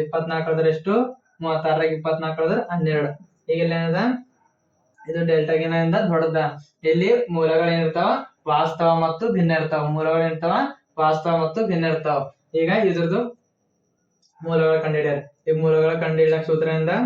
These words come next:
x is equal to minus b plus or minus root B square minus four A C divided by two A. ಈಗ x is equal to ಇದ್ರದ್ದು ಹಾಕೊಂಬರಿ. ಮೈನಸ್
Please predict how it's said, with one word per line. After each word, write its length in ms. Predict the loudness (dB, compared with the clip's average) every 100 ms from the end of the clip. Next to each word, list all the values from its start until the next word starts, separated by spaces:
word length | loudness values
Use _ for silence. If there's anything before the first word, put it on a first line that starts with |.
| -4 -12 _ _ _ -6 -6
x 40 | -4 -2
is 80 | 0
equal 220 | 2 0 0
to 60 | 0 0
minus 300 | -2 -4 -6 -2
b 60 | 0 -2 -4 _ _ _ -6
plus 240 | -2 -2 -2
or 80 | -2 -2
minus 260 | -2 -4 2
root 180 | 2 2 -6 _ _ _ _ _ _ _ _ _ _ _ -2
B 120 | 0 0
square 340 | -2 -2 0 -2
minus 300 | -2 -2 -4 -6 -4
four 200 | 0 2 0 -4 -12 -2 2
A 40 | 2
C 120 | 0 0 4
divided 300 | 4 4 0
by 100 | 0 -2 -4 _ _ _ _ _ 2
two 120 | 4 6
A. 40 | 2 -4 -14 _ _ _ _ _ _ -20 _ _ _ _ -20 -20 _ _ -20 _ _ -20 _ _ -2
ಈಗ 80 | 0 0
x 160 | 0 -2
is 60 | 0
equal 200 | -2 0
to 60 | 2
ಇದ್ರದ್ದು 260 | 4 4 2
ಹಾಕೊಂಬರಿ. 440 | 0 -2 -4 -4 -4 -6 _ _ -4
ಮೈನಸ್ 360 | -2 -2 -4